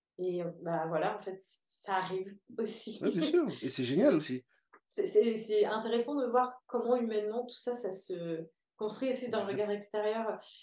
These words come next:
Speaker 1: Qui a plus un
Speaker 2: Exactement.
Speaker 1: rôle de lead, qui a plus, euh, qui est plus suiveur, mais très à l'écoute, en, en essayant vraiment de, de, de porter, de servir le, le, ce qui est en train de se créer. Enfin, c'est, c'est intéressant. <laughs>
Speaker 2: Mhm.
Speaker 1: C'est de la sociologie.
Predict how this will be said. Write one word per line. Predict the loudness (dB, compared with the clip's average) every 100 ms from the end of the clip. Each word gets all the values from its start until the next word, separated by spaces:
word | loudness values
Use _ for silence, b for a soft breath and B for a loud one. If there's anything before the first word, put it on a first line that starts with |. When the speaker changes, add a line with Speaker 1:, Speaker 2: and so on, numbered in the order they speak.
| B _
Speaker 1:
Qui | 0 2
a | 2 0
plus | -6
un | -6
Speaker 2:
Exactement. | -4 -4 0
Speaker 1:
rôle | 0
de | 2
lead, | 2 2 0 -2 0 -2 -4 _ _ _ -10
qui | -2
a | 0
plus, | 0 -8 -10 -6
euh, | -4 -4
qui | -6 -12
est |
plus | -10 -10 -10 -12
suiveur, | -14 -4 -2 -2 -2
mais | -2 -2 -4
très | -2 0
à | 2
l'écoute, | -2 -6 -10 -10 -12 b b -10
en, |
en | -8 -4 -2
essayant | -2 -2 -6
vraiment | -4 -2
de, | -2
de, | 0 -2
de | -2 -8
porter, | -8 -8 0 0
de | 0
servir | -4 -4 0 0
le, | 0 0 0
le, | 0 -4 B _
ce | -16
qui | -6
est |
en | -6
train | -6
de | -6
se | -6
créer. | -6 -2 2 2 0 -6 _ -8
Enfin, | -6
c'est, | -6 -8 -8 -12 -18 _ _ _ _ _ _ _
c'est | -12
intéressant. | -10 -8 -6 -8 -10
<laughs> | -14 -20 -20 -20 _ _ -10 -6
Speaker 2:
Mhm. | -6 -6 -2
Speaker 1:
C'est | -2
de |
la | 0
sociologie. | -4 -2 -2 -2 -8